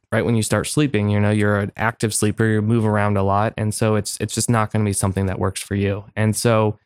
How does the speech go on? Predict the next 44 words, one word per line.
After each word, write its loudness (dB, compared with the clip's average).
that's 0
the -2
population 0
where -2
sleep -2
apnea 0
surgery -2
or, 0
or, 0
or 0
other 2
options -2
come -4
into -4
play. -6
And -2
there 2
are 0
some 0
other 2
options 0
besides -2
C -2
pap, -2
one 0
of 0
which 0
is -2
a, -4
um, -12
you 0
know, 0
you -2
can 0
go 2
to 4
a 2
dentist, 0
and 0
a 2
dentist 0
can 2
give 2
a 0